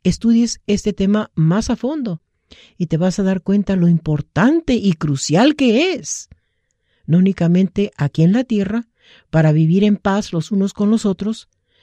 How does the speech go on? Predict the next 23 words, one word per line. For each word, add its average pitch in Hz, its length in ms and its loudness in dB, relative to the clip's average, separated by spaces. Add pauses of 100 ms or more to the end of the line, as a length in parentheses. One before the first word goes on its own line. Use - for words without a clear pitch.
(180)
pero 185 200 4
también 190 560 2
para 202 220 0
la 185 80 0
eternidad. 156 600 -2
Fíjate 254 320 -4
lo 208 120 -2
que 196 160 -4
dice 220 420 -2 (460)
Apocalipsis 180 920 -2
capítulo 175 560 -4
cinco, 240 680 0 (420)
versículo 180 680 -4
nueve 175 300 0
y 180 100 0
diez. 240 480 -2 (220)
Dice, 156 420 -4 (480)
"Ellos 277 520 4
entonaban 202 720 -2
un 208 160 0
cántico 220 540 -2
nuevo 165 320 0
diciendo, 131 640 -4